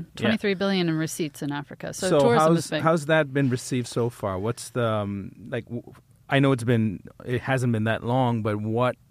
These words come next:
Speaker 1: how are people reacting to this? What's
Speaker 2: Yeah.
Speaker 1: been, how are you culturally changing the game there? <laughs>
Speaker 2: Well, we're really, um, excited about the portfolio of customers that we've been able to build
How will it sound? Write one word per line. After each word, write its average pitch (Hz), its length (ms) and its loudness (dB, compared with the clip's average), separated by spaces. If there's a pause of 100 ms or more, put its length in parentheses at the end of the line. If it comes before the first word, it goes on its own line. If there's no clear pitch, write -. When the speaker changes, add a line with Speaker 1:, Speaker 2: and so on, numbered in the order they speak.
(120)
Speaker 1:
how 131 220 0
are 131 80 2
people 117 380 -2
reacting 104 600 -4
to 113 120 -6
this? 101 420 -6
What's 107 300 -4
Speaker 2:
Yeah. - 80 -10
Speaker 1:
been, 101 400 -4 (420)
how 139 160 4
are 147 60 6
you 143 160 4
culturally 123 520 0
changing 110 440 -2
the 104 60 -4
game 107 320 -2
there? 95 260 -8
<laughs> 143 100 -4
Speaker 2:
Well, 269 240 2 (140)
we're 294 340 -2
really, 262 540 0 (240)
um, 185 360 0
excited 185 580 0
about 165 520 0
the - 80 -8
portfolio 160 1000 0
of 156 300 -2
customers 160 600 0
that 156 140 -4
we've 165 180 -2
been 156 140 -2
able 160 200 0
to 160 60 -2
build 151 520 -2